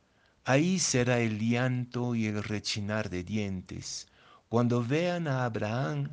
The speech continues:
a Isaac y a Jacob y a todos los profetas en el reino de Dios, pero ustedes se vean arrojados fuera.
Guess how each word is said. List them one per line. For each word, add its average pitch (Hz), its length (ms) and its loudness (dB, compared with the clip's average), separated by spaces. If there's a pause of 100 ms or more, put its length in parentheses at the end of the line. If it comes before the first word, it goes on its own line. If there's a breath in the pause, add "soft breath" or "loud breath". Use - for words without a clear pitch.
a 98 160 0
Isaac 143 720 0 (260 loud breath)
y 123 140 0
a 113 80 2
Jacob 143 640 -4 (420 loud breath)
y 139 120 4
a 143 160 2
todos 170 440 2
los 120 200 0
profetas 131 840 0
en 107 140 -2
el 101 180 -4
reino 113 380 -2
de 95 160 -6
Dios, 127 520 -2 (540 soft breath)
pero 123 220 6
ustedes 135 920 2
se 107 300 2
vean 110 560 2 (180)
arrojados 101 960 0
fuera. 92 720 -6